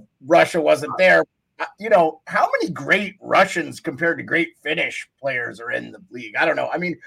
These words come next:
Ovi's on the backstretch, but Panarin's having maybe the best year of his career. Kucherov,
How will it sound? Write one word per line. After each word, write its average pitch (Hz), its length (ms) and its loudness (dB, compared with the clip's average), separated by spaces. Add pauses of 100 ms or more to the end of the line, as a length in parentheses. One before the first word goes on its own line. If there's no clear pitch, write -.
(200)
Ovi's 233 320 4
on 202 140 6
the 170 80 -2
backstretch, 156 720 2
but 147 140 -6
Panarin's 185 400 0
having 156 280 0
maybe 147 220 -6
the 120 80 -10
best 143 320 -4
year 156 140 -2
of 127 60 -10
his 120 120 -14
career. 123 460 -6 (260)
Kucherov, 180 640 4